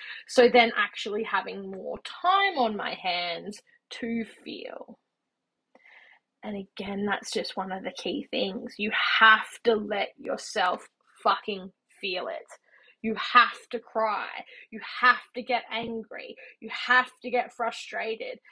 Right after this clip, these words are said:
And I'm gonna be honest, you sometimes have to have those depressing days where you just can't get the fuck out of bed and you don't, you can't figure out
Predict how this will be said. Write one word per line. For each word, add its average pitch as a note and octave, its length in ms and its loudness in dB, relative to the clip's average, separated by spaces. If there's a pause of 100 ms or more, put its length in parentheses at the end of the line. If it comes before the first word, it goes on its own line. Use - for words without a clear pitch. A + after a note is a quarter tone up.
(240)
And B3 160 2
I'm A#3+ 160 0
gonna B3 260 2
be A#3 160 -4
honest, B3 400 -4
you B3+ 80 -10
sometimes B3+ 580 -4
have A3 260 -4
to A3+ 100 -2
have G#3+ 320 -4
those A#3 240 -4
depressing A3+ 640 -6
days G#3 360 -4
where A3 120 -2
you G#3+ 180 -10
just G3+ 280 -2 (120)
can't G3+ 260 -2
get - 180 -8
the - 160 -4
fuck F#3 160 0 (200)
out G#3 100 -2
of G3+ 200 -14
bed F3+ 320 -2 (120)
and A3 440 -6 (640)
you A3+ 240 6
don't, B3 260 6 (380)
you B3+ 160 0
can't A3 420 -2
figure G3+ 340 -6
out G3+ 260 0